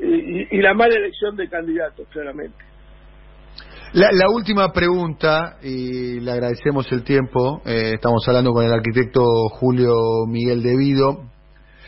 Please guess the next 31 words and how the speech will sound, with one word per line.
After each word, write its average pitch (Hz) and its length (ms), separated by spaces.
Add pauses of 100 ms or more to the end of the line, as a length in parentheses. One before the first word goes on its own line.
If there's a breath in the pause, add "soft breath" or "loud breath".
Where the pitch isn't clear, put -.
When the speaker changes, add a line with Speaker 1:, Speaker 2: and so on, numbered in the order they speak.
(140 soft breath)
Speaker 2:
Ayer 208 340
había 220 180
una 196 140
especulación 151 960
que 120 120
rondaba, 120 640
¿no? 156 300
Ayer 147 200
fue 151 120
un 151 60
día 170 160
febril, 156 540
minuto 135 340
a 123 40
minuto, 151 420
segundo 131 360
a 117 60
segundo, 156 640 (360 loud breath)
el 123 100
escenario, 147 540
¿no? 165 380
Teléfono 131 440
rojo 151 480
por 117 180
todos 127 220
lados, 147 560
sonando 131 320
el 117 80
teléfono, 135 480
intercambiando 123 520
información, 131 760